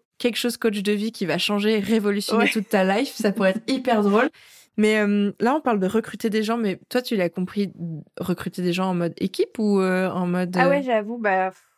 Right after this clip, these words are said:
Speaker 2: recruter des gens en mode équipe, je t'avoue plutôt. Peut-être on peut parler du fait que les gens, ils sont dans un taf trop chiant. Euh, tu vois, métro, t'es à Paris, t'as un taf trop
Speaker 1: Ouais.
Speaker 2: chiant, tu veux changer de vie.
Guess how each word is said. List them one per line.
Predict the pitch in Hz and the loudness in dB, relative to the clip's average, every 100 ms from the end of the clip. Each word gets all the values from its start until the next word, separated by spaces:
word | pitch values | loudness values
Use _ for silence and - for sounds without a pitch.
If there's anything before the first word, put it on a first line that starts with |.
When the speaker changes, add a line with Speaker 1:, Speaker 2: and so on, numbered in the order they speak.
| _ _ | _ _
Speaker 2:
recruter | - 202 190 202 196 208 | -12 -12 -10 -12 -8 -4
des | 196 | -2
gens | 208 220 | -2 -4
en | |
mode | 190 180 165 | -4 -6 -4
équipe, | 214 - 254 - | -8 -6 -12 -8
je | |
t'avoue | 220 196 214 | -6 -4 -6
plutôt. | 226 214 185 214 277 - _ _ _ _ | -8 -12 -4 -2 -2 -6 _ _ _ _
Peut-être | - 269 | -2 -2
on | 262 | -2
peut | 208 | -4
parler | 190 190 196 | -2 -2 -2
du | 220 180 | -6 -8
fait | - 220 | -8 -8
que | _ 185 175 | _ -6 -4
les | 175 175 | -6 -8
gens, | 180 202 | -6 -6
ils | 208 | -6
sont | 170 175 | -8 -12
dans | 170 170 | -12 -10
un | 170 | -12
taf | 180 190 | -10 -12
trop | - - | -10 -10
chiant. | 185 - 196 214 | -10 -6 -4 -2
Euh, | 196 175 170 | -4 -8 -8
tu | - | -2
vois, | 202 180 | 0 0
métro, | 175 175 - 208 | -4 -4 -4 -6
t'es | |
à | 185 | -6
Paris, | 170 180 185 208 | -4 -4 -4 -6
t'as | 202 | -6
un | 196 | -8
taf | 175 185 - | -6 -8 -8
trop | - | 0
Speaker 1:
Ouais. | 226 214 | 4 4
Speaker 2:
chiant, | 226 | 2
tu | 226 202 | -4 -8
veux | 180 | -10
changer | 175 196 196 | -8 -8 -8
de | 196 185 | -8 -12
vie. | 202 233 | -14 -14